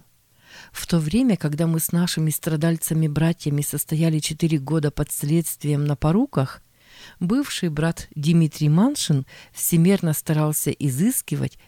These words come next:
всякие дрязги и клевету на нас. Однажды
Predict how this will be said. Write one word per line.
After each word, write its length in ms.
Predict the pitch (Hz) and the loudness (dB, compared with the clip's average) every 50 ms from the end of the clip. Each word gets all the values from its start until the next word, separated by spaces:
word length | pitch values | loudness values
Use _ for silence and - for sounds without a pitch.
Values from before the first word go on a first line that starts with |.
| _ | _
всякие 580 | _ - - - - 180 175 - - 175 175 160 | _ -6 -4 0 2 2 2 2 0 0 0 2
дрязги 520 | 143 143 143 170 175 180 160 151 143 156 | 2 2 4 4 4 4 2 2 0 0
и 180 | 156 - - - | 0 0 -2 -6
клевету 480 | - - 160 160 156 175 - - 143 | -2 0 2 2 2 2 0 0 0
на 120 | 143 143 139 | 2 2 2
нас. 400 | 135 131 135 131 - - - - _ _ _ _ _ _ _ - - - - _ | 2 0 0 -2 -4 -6 -8 -12 _ _ _ _ _ _ _ -20 -20 -20 -10 _
Однажды 720 | - 175 165 156 156 190 233 277 302 240 180 139 143 135 | -2 -2 0 2 4 4 4 4 2 0 0 0 0 0